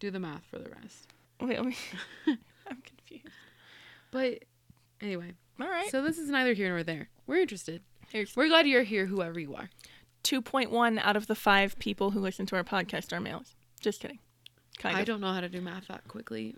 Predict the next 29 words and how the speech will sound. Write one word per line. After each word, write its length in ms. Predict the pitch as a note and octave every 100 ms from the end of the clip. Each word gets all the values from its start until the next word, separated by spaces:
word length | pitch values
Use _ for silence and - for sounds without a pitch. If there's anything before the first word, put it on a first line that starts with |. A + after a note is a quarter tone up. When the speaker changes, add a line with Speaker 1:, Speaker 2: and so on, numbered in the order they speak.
| -
Speaker 1:
or 280 | G3 F#3 F#3+
at 120 | -
all. 220 | G3+ G#3 G#3 - - -
<laughs> 340 | A3+ F#3 -
Speaker 2:
I 60 | A3
mean, 380 | G3+ G3 F#3+ -
I 160 | G3+ G3
just 200 | F#3+ -
made 100 | -
that 120 | -
up. 80 | - - - - -
Okay, 280 | C#4+ D#4+ A3
guys. 380 | F#3+ F#3 F#3 - - - - G#3+ -
So, 440 | - - G#3 G3+ G3+
Speaker 1:
Let's 100 | G#3
get 120 | F#3+
Speaker 2:
listen. 360 | G#3 G3 F#3
Speaker 1:
down 80 | G3 -
to 40 |
business. 200 | - - - A3 - - - _ - - _ _ -
Speaker 2:
I 100 | A3
was 100 | A3
telling 260 | - B3+ A3+
Ashlyn 320 | G3+ G3+ G#3
before 240 | G3 G3
we 80 | F#3+
started 300 | - F3+ F3
about 180 | E3 D3
Chico's, 560 | - - - - -